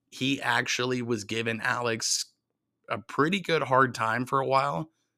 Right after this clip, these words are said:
not necessarily letting Alex walk away with it. But like I've said before, and I will keep saying repetitively, races are won in the starts and the turns. Alex has his starts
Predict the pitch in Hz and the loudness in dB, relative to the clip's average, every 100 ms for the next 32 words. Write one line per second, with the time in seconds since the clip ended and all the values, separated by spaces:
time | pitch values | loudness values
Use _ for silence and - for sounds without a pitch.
0 | _ _ _ _ _ _ _ _ _ - | _ _ _ _ _ _ _ _ _ -4
1 | 117 131 123 131 - 123 135 131 120 117 | 4 6 6 0 0 0 2 2 0 0
2 | 117 120 120 135 120 117 - - - _ | 0 0 -2 -4 -4 -4 -6 -10 -20 _
3 | _ _ - 131 113 120 113 113 110 113 | _ _ -14 -6 2 4 4 2 -2 -2
4 | 131 147 160 - _ _ _ _ _ _ | -4 -4 -6 -10 _ _ _ _ _ _
5 | _ _ 117 107 127 113 110 120 113 113 | _ _ -12 2 4 4 0 -4 -4 -2
6 | 110 - 117 113 - 117 113 113 110 113 | -2 -2 -2 -4 -4 -2 0 0 -4 -4
7 | 110 - 123 - 123 117 110 107 131 131 | -6 -8 -6 -4 -2 -2 -4 -4 -4 -4
8 | 120 117 113 110 - _ _ _ - 127 | -8 -4 -4 -6 -12 _ _ _ -2 0
9 | 123 139 135 131 127 120 - 123 110 113 | 0 -2 0 2 0 -2 0 0 0 -6
10 | 104 123 110 104 - 120 127 135 - - | -6 -4 -4 -6 0 0 2 -2 -4 -12
11 | - _ _ 127 117 113 - 127 127 123 | -16 _ _ -2 0 -2 0 2 2 0
12 | - | -6